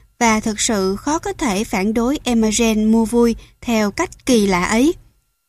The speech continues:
Chỉ có điều, Rebecca là đứa cháu của bà Miranda Sawyer khó tính mà bà phải đắn đo ngại ngùng như vậy. Nhưng khi biết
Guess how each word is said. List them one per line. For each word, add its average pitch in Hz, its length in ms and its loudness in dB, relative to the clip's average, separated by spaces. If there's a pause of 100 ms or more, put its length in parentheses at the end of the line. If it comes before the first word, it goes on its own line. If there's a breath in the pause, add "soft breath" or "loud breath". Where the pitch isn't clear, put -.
Chỉ - 100 2
có 254 140 0
điều, 185 400 0 (260 soft breath)
Rebecca 233 680 2
là 214 220 -2
đứa 220 160 -2
cháu 262 480 -2
của 220 140 -2
bà 208 360 0
Miranda 226 500 0
Sawyer 240 500 0
khó 262 260 -2
tính 294 340 4 (420 soft breath)
mà 185 340 0
bà 180 200 -2
phải 202 160 -6
đắn 247 260 0
đo 294 200 2
ngại 214 260 2
ngùng 196 340 2
như 233 100 2
vậy. 180 300 0 (580)
Nhưng 214 440 2
khi 208 200 0
biết 254 180 -2